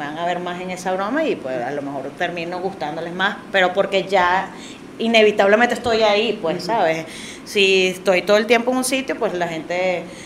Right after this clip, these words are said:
Speaker 1: "Estoy aquí", me, por-, me invitan pa' acá y hago otra cosa aquí, entonces ya tú te, te empiezas a notar más y es como,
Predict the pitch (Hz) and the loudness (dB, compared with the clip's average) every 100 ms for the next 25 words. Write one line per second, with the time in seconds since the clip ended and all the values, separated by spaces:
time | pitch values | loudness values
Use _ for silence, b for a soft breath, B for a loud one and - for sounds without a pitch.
0 | B 202 196 - 202 196 202 208 214 208 | B -6 -4 -2 0 4 2 2 2 2
1 | 202 196 196 185 190 190 185 185 190 202 | 2 -2 -2 0 2 2 2 0 0 -2
2 | 202 202 190 190 190 180 190 190 202 202 | 0 2 2 2 2 0 -2 -4 -4 -4
3 | 220 220 226 226 262 190 208 190 185 185 | -4 -4 -2 -2 -2 -4 -4 -2 -2 -4
4 | 185 196 196 202 190 190 226 240 196 196 | -6 -6 -6 -6 -4 -4 -2 -2 0 0
5 | 208 254 269 220 226 220 208 | 0 2 2 0 -2 -2 -4